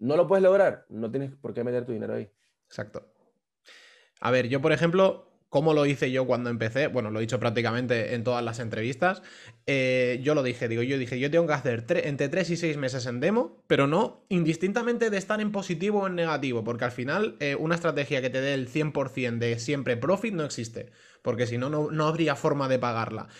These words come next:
Speaker 2: Yo siempre digo lo mismo, que tú sepas que en esos tres o seis meses lo que tú, el objetivo que tú te pongas, hagas bien las cosas, es decir, que no la cagues. Que tú no empieces a saltarte criterios de estrategia, que tú no empieces a tal, ¿sabes? Sino que si tu estrategia te dice,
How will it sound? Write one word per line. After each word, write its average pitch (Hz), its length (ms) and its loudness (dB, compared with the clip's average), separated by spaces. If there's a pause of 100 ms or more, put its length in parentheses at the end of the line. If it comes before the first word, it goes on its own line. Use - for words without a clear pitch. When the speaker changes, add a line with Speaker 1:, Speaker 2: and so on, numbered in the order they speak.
(140)
Speaker 2:
Yo 147 80 -2
siempre 170 200 2
digo 180 120 6
lo 165 80 4
mismo, 127 280 0
que 120 100 0
tú 180 120 2
sepas 185 380 0
que 131 80 -6
en 123 80 -4
esos 120 300 -6
tres 190 200 0
o 190 80 0
seis 185 200 -2
meses 127 400 -4
lo 120 100 -2
que 123 100 0
tú, 160 280 0
el 151 80 2
objetivo 160 400 0
que 180 100 0
tú 170 100 2
te 151 120 2
pongas, 240 440 2 (380)
hagas 175 400 4
bien 214 180 2
las 180 180 0
cosas, 113 340 -2
es 135 120 -2
decir, 131 280 -2
que 135 100 0
no 180 80 -2
la 151 140 0
cagues. 120 420 -8 (400)
Que 143 100 0
tú 156 160 4
no 185 120 4
empieces 185 420 2
a 175 80 2
saltarte 160 460 0
criterios 131 420 -2
de 143 60 -2
estrategia, 180 680 0
que 147 80 0
tú 135 140 -6
no 151 80 -2
empieces 135 380 -4
a 123 120 -2
tal, 214 300 4 (240)
¿sabes? 185 200 2
Sino 151 240 0
que 120 120 -2
si 147 80 -4
tu 143 80 -2
estrategia 175 400 0
te 196 60 0
dice, 151 280 0